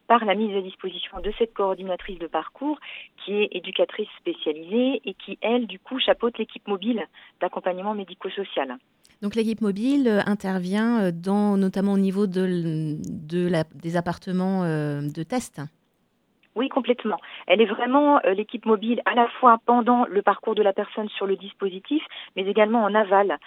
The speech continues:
Speaker 1: Et donc, à travers les appartements d'évaluation à l'autonomie, c'est cette équipe mobile qui va travailler un certain nombre de points et qui va travailler surtout la sortie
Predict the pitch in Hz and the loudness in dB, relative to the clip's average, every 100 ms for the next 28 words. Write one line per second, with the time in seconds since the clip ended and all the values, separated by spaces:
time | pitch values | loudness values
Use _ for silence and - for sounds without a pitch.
0 | - - 165 165 240 - 185 - 214 220 | -20 -14 -8 -2 -2 0 -2 2 2 2
1 | 214 180 175 185 180 185 - 196 185 170 | -2 -6 -4 -2 -2 -6 -6 -8 -4 -2
2 | 170 175 165 175 160 156 156 175 285 294 | -2 -2 -6 -8 -8 -6 -4 -2 -2 -4
3 | 190 277 254 233 226 202 269 294 330 - | -4 -2 -4 -8 -10 -8 -6 -6 -8 -16
4 | - - - 185 214 - 185 196 208 160 | -20 -20 -8 2 2 2 0 2 0 -2
5 | 175 - 180 - 160 147 262 277 - 180 | -4 -6 -12 -10 -10 -6 -6 -6 -6 -4
6 | 190 - 170 202 - - - 196 170 - | -4 -2 -2 -2 -4 -8 -6 -2 -2 -4
7 | 196 - - 262 | -10 -10 -8 -8